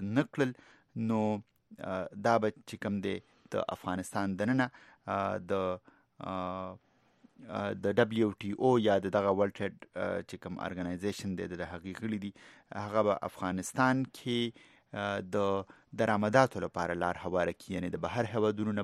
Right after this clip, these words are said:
به بیا ورته سامانونه راځي او دا به د افغانستان، آه، په اقتصاد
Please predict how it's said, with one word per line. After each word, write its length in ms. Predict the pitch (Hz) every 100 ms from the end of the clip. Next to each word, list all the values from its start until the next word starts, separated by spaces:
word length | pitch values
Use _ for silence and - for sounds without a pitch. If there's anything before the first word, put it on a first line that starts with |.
| 95
به 40 | 92
بیا 100 | 101 95
ورته 260 | 92 - 90 -
سامانونه 460 | 87 90 107 123 113
راځي 220 | 104 101 - - - -
او 100 | 90 92
دا 60 |
به 80 | 90 90
د 40 | - -
افغانستان، 720 | - 87 90 82 - 123 127 131 - - - _
آه، 440 | 101 98 95 92 92 -
په 100 | - 98 - 101
اقتصاد 500 | - - 110 139 120